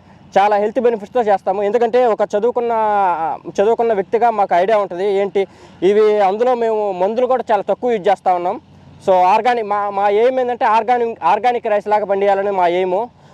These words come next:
So, దానికోసమే ట్రై చేస్తూ ఉన్నాం. So, ఇది ఫ్రెండ్స్, మీకు ఎవరికైనా కావాలనుకుంటే పైన స్క్రోల్ అవుతున్న నెంబర్కి మీరు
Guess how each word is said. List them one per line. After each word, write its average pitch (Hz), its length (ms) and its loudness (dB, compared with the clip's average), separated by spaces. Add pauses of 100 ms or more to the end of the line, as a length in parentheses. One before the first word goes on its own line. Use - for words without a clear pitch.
(140)
So, 208 80 2
దానికోసమే 226 480 0
ట్రై 202 180 0
చేస్తూ 202 320 2
ఉన్నాం. 190 260 -4 (680)
So, 190 400 2 (640)
ఇది 226 140 2
ఫ్రెండ్స్, 220 480 -6
మీకు 185 160 -2
ఎవరికైనా 202 320 2
కావాలనుకుంటే 233 880 0 (640)
పైన 214 160 2
స్క్రోల్ 226 340 0
అవుతున్న 220 280 0
నెంబర్కి 208 540 -2 (200)
మీరు 185 220 0